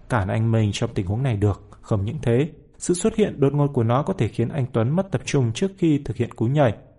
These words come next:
Nếu chẳng may điều đó xảy ra thì... Quý Giòm không dám nghĩ tiếp. Nó nơm nớp leo lên các bậc thang ruột thắt lại. Chưa bao giờ Quý Giòm leo một mạch năm tầng như hôm nay,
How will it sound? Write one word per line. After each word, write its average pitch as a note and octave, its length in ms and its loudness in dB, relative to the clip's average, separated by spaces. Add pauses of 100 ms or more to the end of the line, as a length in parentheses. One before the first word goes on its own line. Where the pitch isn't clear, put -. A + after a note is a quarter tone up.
(140)
Nếu B2+ 140 2
chẳng G2 240 0
may G#2 220 2
điều F#2 140 0
đó A2 140 0
xảy A2+ 240 -2
ra F#2+ 280 -2
thì... F#2+ 220 -2 (440)
Quý B2 100 0
Giòm C3 320 4
không G2+ 160 0
dám G#2 260 -2
nghĩ E3 80 -4
tiếp. G#3 200 2 (400)
Nó D3 240 2
nơm F3+ 200 4
nớp G3 220 2
leo D#3+ 140 2
lên D3+ 200 2
các - 120 -2
bậc D#3+ 200 -2
thang A#2 320 0
ruột - 280 -2
thắt B2+ 140 -6
lại. B2 200 2 (1700)
Chưa A3+ 200 4
bao G3 160 8
giờ D3 340 6
Quý C#3+ 120 4
Giòm D3 360 4
leo D3 140 4
một C#3 200 2
mạch A#2+ 300 2 (360)
năm F3 360 4
tầng A2+ 460 2 (240)
như C3 220 4
hôm A#2+ 220 0
nay, B2 240 0